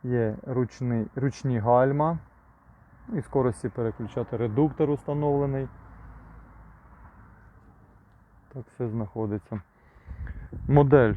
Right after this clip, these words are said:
О В У двадцять п'ять У від виробника завода Мороза. Він є у нас,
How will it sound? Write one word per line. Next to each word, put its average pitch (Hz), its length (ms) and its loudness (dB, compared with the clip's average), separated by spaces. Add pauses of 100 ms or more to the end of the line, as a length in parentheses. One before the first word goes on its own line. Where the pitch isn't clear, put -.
(160)
О 147 100 4
В 131 200 8
У 104 240 2 (160)
двадцять 113 420 -2
п'ять 104 200 -6 (160)
У 175 200 0 (520)
від 117 280 0 (680)
виробника 117 760 4 (120)
завода 110 600 2 (1400)
Мороза. 135 500 6 (640)
Він 143 260 0
є 120 160 2
у 107 80 0
нас, 110 360 -2